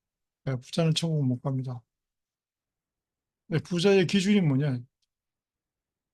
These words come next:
부자의 기준이. 돈 많고, 잘 먹고, 잘 살고, 그런 사람들 보고 사람이 부자라 그러죠.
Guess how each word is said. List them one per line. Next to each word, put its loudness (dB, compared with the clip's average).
부자의 -8
기준이. -14
돈 -2
많고, -2
잘 -2
먹고, 0
잘 0
살고, -2
그런 2
사람들 4
보고 -6
사람이 -2
부자라 2
그러죠. -4